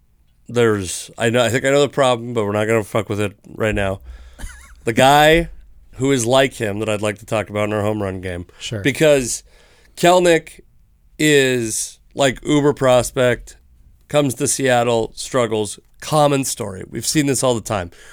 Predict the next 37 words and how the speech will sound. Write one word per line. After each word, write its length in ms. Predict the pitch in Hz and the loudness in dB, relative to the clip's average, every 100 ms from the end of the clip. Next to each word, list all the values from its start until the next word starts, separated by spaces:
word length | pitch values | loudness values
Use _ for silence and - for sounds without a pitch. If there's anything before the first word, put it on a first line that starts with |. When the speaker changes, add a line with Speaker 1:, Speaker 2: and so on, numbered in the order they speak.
| - - | -20 2
Speaker 1:
There 140 | 180 | 6
was 240 | 185 247 277 | 8 6 4
a 40 | |
time 280 | 226 214 202 | 4 4 4
when 120 | 165 | 4
that 160 | 160 101 | 2 0
wasn't 420 | 127 127 131 - - _ - - | 0 0 -4 -6 -18 _ -20 -8
always 420 | 123 127 120 107 | -2 0 2 -2
the 80 | 95 | -6
case. 460 | - 104 85 - - | -8 -10 -10 -12 -8
There 120 | 127 | 0
was 180 | 180 202 | 2 2
a 40 | |
time 280 | 185 165 139 | 4 4 4
when 120 | 131 | 0
some 160 | - 135 | -2 -2
of 120 | 104 | -2
baseball's 420 | 117 104 117 101 | -2 -2 -4 -4
best 300 | - 113 - | -4 -6 -6
prospects 680 | 120 101 - 101 82 - - _ - - - _ _ | -6 -6 -6 -12 -12 -16 -20 _ -18 -18 -18 _ _
came 260 | - 127 104 | -4 -2 -2
through 160 | 117 98 | -4 -6
Seattle 460 | - 107 101 95 | -4 -4 -4 -6
and 180 | - 107 | -10 -10
became 760 | 110 - - 113 110 104 - - - - | -10 -12 -8 -6 -4 -6 -12 -18 -20 -16
incredibly 400 | 107 123 104 95 | -10 -6 -6 -6
good 180 | 95 87 | -10 -10
players 540 | 107 95 92 90 - _ - | -8 -8 -10 -14 -18 _ -6
in 220 | 135 123 | -2 -2
Seattle. 520 | - 117 90 85 - _ - - _ - | -4 -6 -8 -14 -20 _ -20 -20 _ -4
Ken 160 | 117 | -2
Griffey 200 | 107 101 | -2 -6
Junior, 440 | 98 98 95 90 - _ _ _ - | -8 -8 -6 -10 -12 _ _ _ -8
Randy 240 | 110 98 | -6 -6
Johnson, 520 | 92 90 85 98 90 - - _ _ - - _ _ _ _ | -8 -12 -12 -14 -16 -18 -20 _ _ -20 -20 _ _ _ _
Alex 260 | 107 95 - | -6 -6 -8
Rodriguez. 540 | 90 85 87 82 - | -12 -14 -16 -16 -18